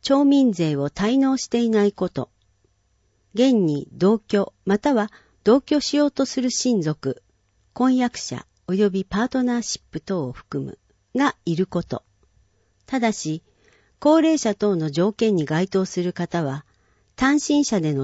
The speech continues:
登録も可能。住宅に困窮していることが明らかであること。入居を予定している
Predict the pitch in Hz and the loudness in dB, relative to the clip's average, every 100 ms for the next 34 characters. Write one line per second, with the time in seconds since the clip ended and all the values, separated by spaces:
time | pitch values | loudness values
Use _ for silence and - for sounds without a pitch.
0 | - 165 185 185 - 160 151 147 131 131 | -4 -2 0 0 -2 -4 -4 -6 -4 -4
1 | - _ _ _ _ _ _ _ _ _ | -8 _ _ _ _ _ _ _ _ _
2 | _ _ _ _ _ - 180 294 - 285 | _ _ _ _ _ -8 0 0 0 -2
3 | 269 254 247 - 285 294 294 285 - 277 | 0 0 0 0 0 2 0 0 0 0
4 | 269 - 254 233 160 - 160 - 277 302 | 0 0 0 0 -2 -2 -6 -2 0 0
5 | 226 165 160 135 - 120 - 127 - _ | 0 0 -2 -2 -6 -10 -8 -8 -10 _
6 | _ _ _ _ _ _ _ _ _ _ | _ _ _ _ _ _ _ _ _ _
7 | - 226 294 - 294 277 262 247 269 254 | 0 4 4 4 2 4 2 2 2 0
8 | - - 214 196 202 | 0 0 2 2 0